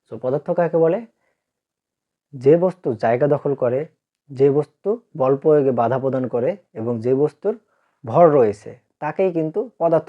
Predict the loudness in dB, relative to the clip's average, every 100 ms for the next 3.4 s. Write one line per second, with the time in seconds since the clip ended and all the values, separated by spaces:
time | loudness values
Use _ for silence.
0 | -6 -8 -10 -16 -20 _ _ -12 -6 -4
1 | -4 -4 -4 -2 -2 -4 -4 -2 -2 0
2 | -2 -4 -6 -4 -6 -10 _ -8 -4 -2
3 | 0 0 0